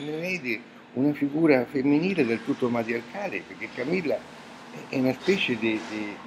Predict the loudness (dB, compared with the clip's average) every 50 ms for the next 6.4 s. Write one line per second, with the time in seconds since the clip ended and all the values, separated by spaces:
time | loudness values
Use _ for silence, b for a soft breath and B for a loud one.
0 | -16 -16 -18 -18 -18 -20 -20 -8 -2 0 2 4 4 2 2 2 2 0 0 0
1 | 0 2 2 4 4 4 2 2 0 0 0 -2 -2 -2 -2 -4 -4 -6 -6 -6
2 | -4 -2 -2 -2 -2 -2 -2 -4 -6 -8 -10 -12 -12 -12 -14 -14 -14 -14 -12 -12
3 | -14 -14 -14 -12 -12 -8 -6 -4 -4 -2 0 4 6 6 6 6 6 4 4 4
4 | 6 6 8 8 6 6 4 0 0 0 -2 -4 -4 0 4 4 6 6 8 8
5 | 6 6 6 2 0 2 2 2 2 2 0 0 -2 0 2 2 2 4 4 2
6 | 2 2 0 -2 -2 -4 -8